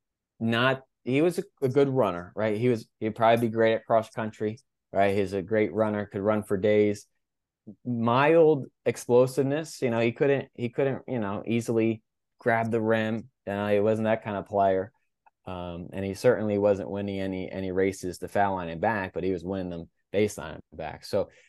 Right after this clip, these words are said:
you know, his athleticism, he had a lot of aerobic endurance, uh, but anaerobic, these quick twitch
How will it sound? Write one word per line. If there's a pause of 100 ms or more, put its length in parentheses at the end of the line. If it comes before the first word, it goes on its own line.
(240)
you
know,
his
athleticism,
he
had
a
lot
of (320)
aerobic (180)
endurance, (220)
uh,
but (120)
anaerobic,
these
quick (160)
twitch